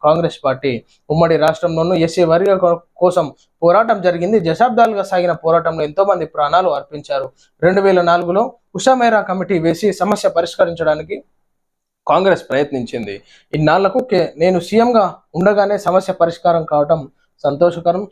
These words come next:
So, దళితులను కూడా ఆదుకోవాలి, ఎందుకంటే దళితులు ఈనాడు ఎంతో కష్టపడుతూ ఉంటారు. ఆర్థికంగా ఇప్పుడు తెలంగాణ రాష్ట్రానికి సపోర్ట్ చేసేటటువంటి క్రమంలో వాళ్ళది కూడా కీలక బాధ్యత ఉంటుంది కాబట్టి, అదేవిధంగా రాజకీయాల్లో, ఉద్యోగాల పరంగా కూడా దళితులను ఆదుకోవాలి.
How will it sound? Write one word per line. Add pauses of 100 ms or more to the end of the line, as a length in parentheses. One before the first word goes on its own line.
(120)
So, (320)
దళితులను
కూడా
ఆదుకోవాలి,
ఎందుకంటే (340)
దళితులు
ఈనాడు (160)
ఎంతో
కష్టపడుతూ
ఉంటారు. (260)
ఆర్థికంగా
ఇప్పుడు
తెలంగాణ
రాష్ట్రానికి
సపోర్ట్ (440)
చేసేటటువంటి
క్రమంలో
వాళ్ళది
కూడా
కీలక
బాధ్యత
ఉంటుంది
కాబట్టి, (360)
అదేవిధంగా
రాజకీయాల్లో,
ఉద్యోగాల
పరంగా
కూడా
దళితులను
ఆదుకోవాలి.